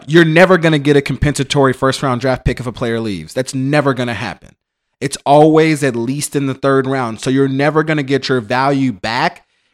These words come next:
in that way. I would actually argue that in this instance, the, uh,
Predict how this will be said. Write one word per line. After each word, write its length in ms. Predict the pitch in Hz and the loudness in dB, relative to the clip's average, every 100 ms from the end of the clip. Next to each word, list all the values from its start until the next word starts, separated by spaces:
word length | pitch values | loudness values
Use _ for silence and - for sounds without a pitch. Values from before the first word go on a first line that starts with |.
| _ | _
in 280 | 147 156 156 | 0 0 2
that 260 | 135 135 127 | 2 2 2
way. 340 | 135 143 113 - | 2 2 0 2
I 140 | 165 | 4
would 120 | 170 | 6
actually 380 | 160 160 - 139 - | 4 2 0 0 2
argue 500 | 143 180 131 143 143 | 4 4 4 2 2
that 220 | 143 139 | 2 0
in 200 | 135 127 | 0 -2
this 320 | 117 185 - 139 | -2 -2 -2 -6
instance, 480 | 139 - 143 135 | -6 -6 -6 -6
the, 240 | - 135 131 | -4 -4 -4
uh, 160 | 123 117 | -4 -4